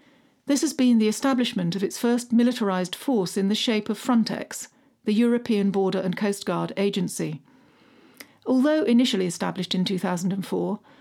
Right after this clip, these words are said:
it has now received significant funding and has been given new powers to try to stem migration to the E U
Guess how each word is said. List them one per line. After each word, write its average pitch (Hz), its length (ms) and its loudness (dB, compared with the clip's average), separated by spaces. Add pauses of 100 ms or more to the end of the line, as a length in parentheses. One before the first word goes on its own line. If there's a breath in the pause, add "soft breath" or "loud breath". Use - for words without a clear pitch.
(200 soft breath)
it 214 80 0
has 240 160 4
now 294 180 6
received 202 500 0
significant 214 680 0
funding 170 480 -2 (460 soft breath)
and 214 120 0
has 240 140 2
been 247 320 4
given 202 380 2
new 247 200 4
powers 185 440 -2
to 202 100 -6
try 226 240 0
to 233 100 -4
stem 196 300 0
migration 202 640 0
to 196 120 -6
the 196 160 -2
E 202 60 0
U 180 400 0